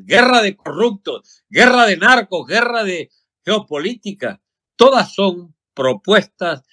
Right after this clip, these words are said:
de inacabable contradicción, de inacabable antagonismo de los dueños de los medios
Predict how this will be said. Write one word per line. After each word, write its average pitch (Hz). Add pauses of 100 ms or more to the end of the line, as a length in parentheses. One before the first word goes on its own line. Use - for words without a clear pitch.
(140)
de 120 (240)
inacabable 175 (120)
contradicción, 180 (300)
de 127
inacabable 156
antagonismo 139 (280)
de 131
los 117
dueños 156
de 110
los 107 (100)
medios 180